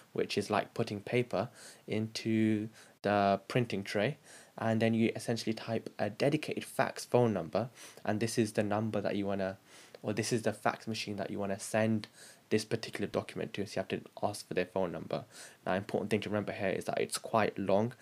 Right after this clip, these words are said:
and yeah, it's, uh, something you should remember for, la-, for later on in the podcast when I talk about, you know, the negatives of using it,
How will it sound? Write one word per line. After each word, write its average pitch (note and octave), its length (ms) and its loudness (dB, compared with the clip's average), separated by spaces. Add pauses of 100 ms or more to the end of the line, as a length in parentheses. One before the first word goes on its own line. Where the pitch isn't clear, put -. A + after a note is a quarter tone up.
(380)
and G#2 500 -4 (280)
yeah, D3 180 0 (140)
it's, - 200 -8
uh, G2 300 2 (400)
something A#2 220 4
you A#2 80 2
should A2+ 140 0
remember G#2+ 260 0
for, F2+ 160 -6
la-, F#2 180 4
for G#2 140 -2
later G#2+ 400 0
on G#2 80 -2
in G#2 80 -6
the G2 40 -10
podcast - 480 -10
when - 80 -6
I - 40 -12
talk - 140 -14
about, - 280 -2
you E2+ 80 -8
know, F#2 60 -8
the F#2 100 -8
negatives F2+ 480 -4
of D#2 160 -10
using - 260 -6
it, - 160 -2